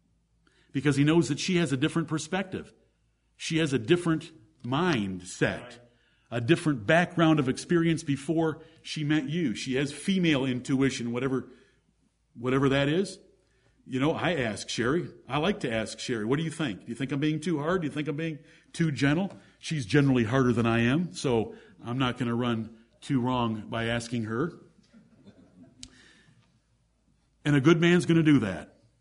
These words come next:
Speaker 1: A wise man's gonna do that. Wise couples will use what I call the rule of ten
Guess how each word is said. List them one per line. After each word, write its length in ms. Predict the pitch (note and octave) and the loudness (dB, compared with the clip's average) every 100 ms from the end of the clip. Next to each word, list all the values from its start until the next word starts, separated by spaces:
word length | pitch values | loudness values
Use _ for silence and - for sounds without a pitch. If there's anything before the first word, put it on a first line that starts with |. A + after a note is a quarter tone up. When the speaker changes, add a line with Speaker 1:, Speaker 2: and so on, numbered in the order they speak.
| _ | _
Speaker 1:
A 80 | B2 | -4
wise 320 | D3+ D#3+ A2 | 2 2 2
man's 260 | B2+ A2 A2+ | 2 2 0
gonna 160 | A2+ | 0
do 180 | G2+ A2+ | 2 0
that. 360 | G2 E2 D2+ - _ _ _ _ _ _ _ | 0 -6 -12 -20 _ _ _ _ _ _ _
Wise 480 | A2 C3 E3 F3 - | -2 2 4 2 2
couples 480 | - F3+ G3+ G#3 C#3 | 2 4 4 2 4
will 140 | C3+ | 2
use 360 | C3 D#3+ D3 A#2 | 4 2 0 0
what 140 | C3 | 0
I 140 | B2 | 0
call 320 | C#3 D3 D#3 C3+ | 0 2 2 4
the 80 | |
rule 260 | B2+ D#3 D3+ | 6 8 6
of 140 | C#3 | 4
ten 580 | - D#3+ F3 A#3+ A3+ - | 2 4 4 4 0 -8